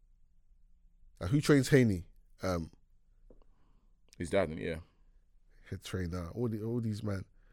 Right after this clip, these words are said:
Speaker 1: Derek James, who's he got? He's got Frank Martin, Spence,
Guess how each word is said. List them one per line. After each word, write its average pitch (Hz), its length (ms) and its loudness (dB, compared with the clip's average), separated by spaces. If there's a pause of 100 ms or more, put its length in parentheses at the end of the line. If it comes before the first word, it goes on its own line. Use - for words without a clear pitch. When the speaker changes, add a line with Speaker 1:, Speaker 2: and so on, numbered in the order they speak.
(1500)
Speaker 1:
Derek 107 260 -2
James, 120 480 2
who's 117 240 0
he 113 80 -2
got? 104 180 0
He's 110 200 0
got 98 240 0
Frank 107 380 0
Martin, 104 560 0 (1300)
Spence, - 680 -4